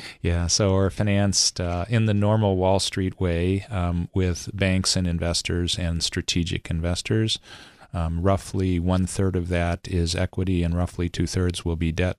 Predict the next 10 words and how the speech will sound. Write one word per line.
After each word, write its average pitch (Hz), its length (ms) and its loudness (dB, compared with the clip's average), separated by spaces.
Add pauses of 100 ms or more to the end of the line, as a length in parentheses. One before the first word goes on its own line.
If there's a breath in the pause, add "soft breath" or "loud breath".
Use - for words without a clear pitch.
that's - 300 -6
priced - 420 -4
pretty 101 220 2
attractively 90 680 -4
given, 82 440 -2
uh, 82 160 -2 (160)
given 85 240 0
our 80 100 -2
background. 80 640 -4
So - 260 -4